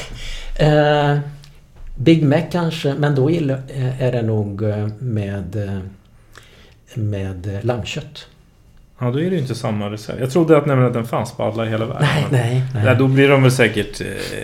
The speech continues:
Speaker 2: stormade där då. Det kan, det går ju inte att
Speaker 1: Nej, det går ju inte, va? Det, det kan du inte.
Speaker 2: Ehm,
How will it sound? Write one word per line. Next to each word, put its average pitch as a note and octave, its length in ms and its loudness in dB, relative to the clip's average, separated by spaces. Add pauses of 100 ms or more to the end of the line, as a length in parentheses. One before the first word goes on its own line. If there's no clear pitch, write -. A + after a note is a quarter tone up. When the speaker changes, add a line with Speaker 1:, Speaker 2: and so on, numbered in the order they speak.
(420)
Speaker 2:
stormade G#2+ 580 -2
där F2+ 160 -4
då. F#2+ 120 -8
Det G#2+ 100 -6
kan, G#2 220 -2
det G#2+ 60 -6
går G#2 160 -4
ju F#2+ 60 -6
inte F#2+ 180 -8
att G2 60 -4
Speaker 1:
Nej, B2+ 220 8
det A#2 120 0
går B2 220 4
ju B2+ 60 6
inte, A2 160 -2
va? G#2+ 120 2
Det, G2+ 120 -2
det G#2 120 -6
kan G#2 200 -6
du G#2 80 -4
inte. - 200 -8
Speaker 2:
Ehm, G2 640 -4